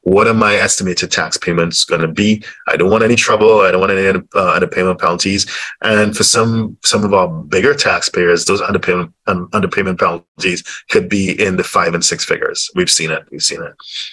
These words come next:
You know, when, yeah. So the, the point is, you don't wanna mess with the I R S. Make sure and get your estimated, uh, tax payments done. Oh, if you're working with a tax team for the first time that don't know you, or they don't know international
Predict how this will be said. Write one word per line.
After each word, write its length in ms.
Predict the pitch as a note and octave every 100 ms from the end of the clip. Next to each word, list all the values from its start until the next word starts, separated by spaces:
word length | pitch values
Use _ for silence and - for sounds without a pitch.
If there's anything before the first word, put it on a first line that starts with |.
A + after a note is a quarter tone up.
| - -
You 100 | F#2+
know, 120 | F2
when, 240 | E2+ E2 D2
yeah. 200 | - - -
So 320 | - B2+ A2+
the, 180 | G#2 F#2+
the 60 | A2+
point 200 | A2 G#2
is, 180 | G2 G2+
you 80 |
don't 120 | G2+ G#2+
wanna 140 | G#2
mess 200 | G#2 -
with 100 | -
the 60 | F#2
I 60 |
R 180 | F2+ F#2
S. 220 | F2+ - - - - -
Make 220 | G#2+ G#2+
sure 400 | - - G2 F#2+
and 120 | G2+
get 180 | F#2+ F2+
your 60 | F#2+
estimated, 440 | - F2+ E2+ F2+ _ _ -
uh, 240 | F#2+ -
tax 280 | - - -
payments 560 | - F2 F2+ F2 - - - - - - F2+
done. 300 | A#2+ A2+ A#2
Oh, 280 | A#2+ G#2+ G2
if 140 | G#2+
you're 80 | G#2+
working 240 | G2 F#2 G#2
with 100 | F2+
a 60 |
tax 300 | - F#2 -
team 160 | - G2
for 100 | F#2
the 60 |
first 240 | - - -
time 260 | A2 A2+
that 140 | A2 F2
don't 180 | F#2 G2
know 140 | A2+
you, 240 | A#2 A#2
or 80 | G2+
they 100 | F#2
don't 220 | G2 G2
know 180 | G2 G2
international 800 | G2+ F#2 F#2+ E2+ - F#2+ F#2 F2